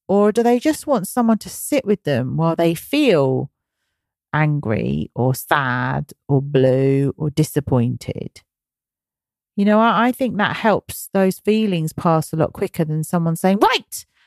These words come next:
let's do this and let's do that," 'cause that makes you feel like, "Oh, I can't have these feelings." I actually felt judged and criticised by my friend, but I know my friend and I know she wanted to help me.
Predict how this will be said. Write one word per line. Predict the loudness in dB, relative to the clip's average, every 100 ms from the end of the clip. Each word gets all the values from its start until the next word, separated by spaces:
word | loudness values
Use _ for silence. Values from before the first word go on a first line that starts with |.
| _ -2
let's | -2 -4
do | -8 -6
this | -6 -6
and | -6
let's | -6 -8
do | -8 -4
that," | -6 -6
'cause | -4
that | -4 -2 -2
makes | -4 -4 -8
you | -2
feel | 2 2
like, | 2 0 -4 -6
"Oh, | -4 -2
I |
can't | -2 -4 -4
have | -6 -6
these | -10 -10
feelings." | -8 -6 -6 -8 -10 -14 _ _ _ _ _ _ _ _ _ _ _ _
I | 2 2
actually | 0 -4 -8
felt | -4 -4 -2
judged | -2 -2 -2 -10
and | -8
criticised | -8 -8 -10 -6 -4 -4 -8 -10
by | -6
my | -4 -6
friend, | -8 -12 -12 -14 -16 _ _ _ _ -2
but | 2
I | 2
know | 4 2 2
my | 0 -2
friend | -6 -8 -8 -6
and |
I | -6
know | -2 0 0
she | -4
wanted | -6 -8 -10 -16
to |
help | -8 -4 -4 -6
me. | -10 -10